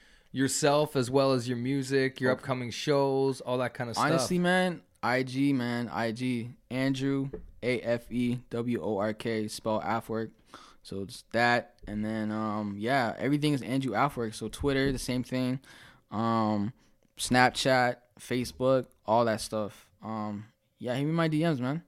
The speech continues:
Speaker 1: Yeah,
Speaker 2: <laughs> That's
Speaker 1: yeah,
Speaker 2: it.
Speaker 1: right? <laughs>
Speaker 2: That's,
Speaker 1: Yeah,
Speaker 2: that's
Speaker 1: yeah.
Speaker 2: where a lot of this, a lot of my relationships have been built, you know, through the D Ms and stuff like that. And even, okay, so we're gonna, like,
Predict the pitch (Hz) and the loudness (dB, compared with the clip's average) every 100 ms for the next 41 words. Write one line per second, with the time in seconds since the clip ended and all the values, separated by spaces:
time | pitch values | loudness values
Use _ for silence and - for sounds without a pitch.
0 | _ 127 190 208 185 185 - 214 139 127 | _ 4 8 10 10 6 8 8 6 2
1 | 160 196 185 - - 220 220 220 214 220 | 2 4 4 8 8 8 8 8 8 8
2 | 180 185 202 196 175 - 147 180 175 160 | 10 8 8 6 2 2 6 8 8 6
3 | 165 151 151 160 165 - 147 131 117 143 | 6 6 4 4 2 4 4 4 4 6
4 | 151 113 - 110 113 117 113 - 127 127 | 6 4 -2 -6 -6 -6 -10 -10 -8 -6
5 | 117 117 127 123 117 127 117 113 117 113 | -8 -6 -4 -6 -6 -8 -6 -4 -2 -2
6 | 113 151 156 139 131 - _ - 120 117 | 0 2 2 0 -4 -14 _ -16 -6 -4
7 | 113 139 151 127 - - 110 | -4 -4 -4 -4 -8 -8 -8